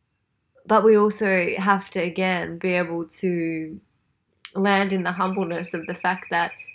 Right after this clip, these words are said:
there is so much we won't know and don't know, and there's a divine design in that as well. So I've been moving around a little bit in this conversation, and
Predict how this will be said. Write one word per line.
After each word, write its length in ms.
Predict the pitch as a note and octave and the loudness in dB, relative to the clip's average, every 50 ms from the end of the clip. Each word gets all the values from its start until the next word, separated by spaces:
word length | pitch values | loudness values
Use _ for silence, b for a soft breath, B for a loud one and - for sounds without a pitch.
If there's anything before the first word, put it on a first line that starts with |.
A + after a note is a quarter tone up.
| - - | -8 -2
there 140 | G3+ G#3 G#3+ | 0 2 2
is 140 | A#3 G3+ - | 2 2 0
so 120 | - G3 | 0 -2
much 260 | F#3 E3+ E3 - - | -2 -4 -6 -8 -8
we 80 | - E3+ | -8 -6
won't 220 | E3 E3 D#3+ D#3+ | -6 -6 -6 -6
know 220 | E3 E3 E3 F#3 F#3+ F#3 - | -8 -10 -10 -10 -12 -14 -14
and 260 | - - F#3 F3+ F3+ | -8 -6 -2 -2 0
don't 220 | F3 F#3 E3+ F3 - | 0 0 -2 -2 -4
know, 280 | F3+ F3 - - - - G3+ _ | -6 -8 -6 -8 -10 -12 -16 _
and 480 | - F3+ F3+ E3 E3 E3 E3 E3 E3 - - - - | -8 -6 -6 -6 -6 -8 -10 -12 -12 -14 -14 -14 -4
there's 260 | - G3+ G3 F#3+ F#3 F3+ | -2 0 2 2 0 -2
a 80 | F3+ | -6
divine 580 | - - F#3 F#3 E3+ F3+ F3+ F3 F3 F3 F3 E3+ | -4 -4 -2 -2 0 2 2 2 4 2 0 -2
design 580 | E3 F3 E3 E3+ D#3+ D#3+ D#3 E3+ E3 D#3 D#3+ - | -6 -6 -6 -6 -6 -6 -6 -8 -10 -14 -14 -12
in 180 | - E3 D#3+ | -12 -12 -12
that 200 | D#3 A#2+ A2+ - - - _ _ | -10 -10 -10 -10 -10 -14 _ _
as 180 | - - - - | -12 -10 -10 -10
well. 260 | - - - - - _ _ _ _ _ _ _ _ _ _ _ _ _ _ _ _ _ _ _ _ _ _ _ B B B B B B B B B B B B B | -12 -12 -12 -14 -20 _ _ _ _ _ _ _ _ _ _ _ _ _ _ _ _ _ _ _ _ _ _ _ B B B B B B B B B B B B B
So 160 | - - A3+ | 0 4 4
I've 60 | A3+ | 6
been 180 | G#3+ C4+ C4 A#3+ | 6 4 4 4
moving 320 | A#3+ B3 B3 G#3+ C4 B3 | 4 4 4 4 4 4
around 360 | B3 G#3 F#3+ F3+ F#3 G3 G3 | 4 6 8 8 8 8 6
a 20 | G3+ | 4
little 200 | F#3 F#3 F3+ F3+ | 2 2 2 2
bit 160 | F#3 F3+ E3 | 0 0 0
in 60 | - | -2
this 140 | F3 F3+ - | -4 -6 -6
conversation, 720 | - - E3+ E3+ F3 - E3 E3 E3 - - F3 F3 E3 E3 - | -6 -8 -8 -8 -8 -6 -6 -6 -6 -6 -8 -8 -8 -10 -10 -8
and 500 | F3 F3+ F3 F3 E3+ E3+ E3 E3+ E3 E3+ | -6 -6 -6 -6 -6 -8 -10 -12 -14 -14